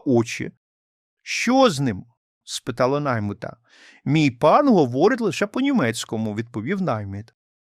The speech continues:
«Він не просто якийсь там панок, а справжній панисько». Вдовиця запросила обідати. «Вухри-мухри», промимрив наречений. «Що пан сказали?» «Та сказали, що не хочуть їсти»,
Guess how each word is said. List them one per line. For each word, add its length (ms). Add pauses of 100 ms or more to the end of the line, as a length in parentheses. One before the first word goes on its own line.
(100)
«Він 320
не 100
просто 420
якийсь 300
там 200
панок, 480
а 140
справжній 640
панисько». 920 (880)
Вдовиця 560
запросила 680
обідати. 540 (600)
«Вухри-мухри», 1160 (640)
промимрив 580
наречений. 800 (840)
«Що 320
пан 260
сказали?» 720 (600)
«Та 100
сказали, 500
що 220
не 100
хочуть 520
їсти», 560